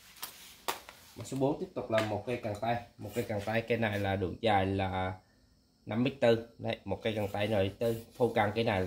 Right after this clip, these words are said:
rất là đẹp, chất liệu là carbon sáng vòng này. Nó kiểu như hay da vậy á. Đây,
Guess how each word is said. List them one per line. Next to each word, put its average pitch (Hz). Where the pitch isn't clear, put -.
rất -
là 110
đẹp, 90
chất -
liệu 95
là 95
carbon 110
sáng 135
vòng 98
này. 90
Nó 127
kiểu 98
như 123
hay 113
da 110
vậy 82
á. 92
Đây, 101